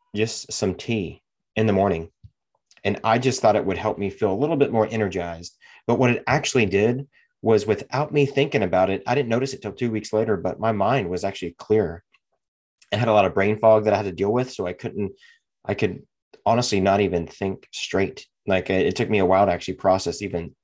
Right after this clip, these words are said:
simple thoughts, um, at times. And it was really cool. And I was positive amongst all the chaos that I was going through. Like, like, just to be open and honest, like, I was being sued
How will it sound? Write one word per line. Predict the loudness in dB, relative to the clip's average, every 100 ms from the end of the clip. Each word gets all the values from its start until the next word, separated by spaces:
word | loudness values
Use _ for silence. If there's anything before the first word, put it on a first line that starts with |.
| _
simple | -6 -2 0 0
thoughts, | 0 0 -2 -8 -12 _ -4
um, | -2 -2
at | -4 -4
times. | -4 -4 -6 -12 -20 -20 -20 -20 -4
And | 0 2 0 -4 -20 -20 _ -4
it | -2
was | -2
really | -2 0
cool. | 0 0 0 0
And | 0 0
I |
was | 0 -2
positive | -2 2 2 2 -2 -2 -4
amongst | -6 -2 -2 -4 -10 -18 _ _ _ _
all | 0 4 4
the | 2
chaos | 0 0 0 -2
that | 0
I | 0
was | 0
going | -4 -4 -6 -10
through. | -10 -10 -10 -16 _ _ _ _ _ 2
Like, | 2 2 -2 -4
like, | 0 0
just | 0
to |
be | 0
open | 2 2 2
and |
honest, | 4 2 0
like, | 0 2
I | 2
was | 0 -4 -12 _ _ _ -2
being | -2 -2
sued | -4 -2 0 -2 -6